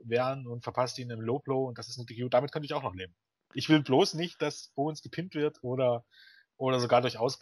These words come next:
Aufgabe, das wär echt für mich der absolute Super-gau, weil, ähm, da muss ich ganz ehrlich sagen, dann ist echt John Cena ein nutzloser Franz.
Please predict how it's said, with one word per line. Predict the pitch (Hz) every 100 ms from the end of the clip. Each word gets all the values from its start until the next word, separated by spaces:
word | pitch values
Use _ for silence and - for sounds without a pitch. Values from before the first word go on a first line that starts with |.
| -
Aufgabe, | 127 127 123 117 117
das | 110 117
wär | 117
echt | 117 - _ _ _
für | 117
mich | 123 170 -
der | 131 123
absolute | - 120 110
Super-gau, | 110 113 92 87 - _ _
weil, | 104 104 110 107 107 -
ähm, | 107 104 101 95 _ _ _ _ - - _ _ _ _
da | - 113
muss | 120
ich | 120
ganz | 117
ehrlich | 110 107
sagen, | 107 107
dann | 104
ist | 107 - -
echt | 113 - _
John | - 113
Cena | 110 117 113
ein | 107 104
nutzloser | 110 117 110 101
Franz. | 101 95 - -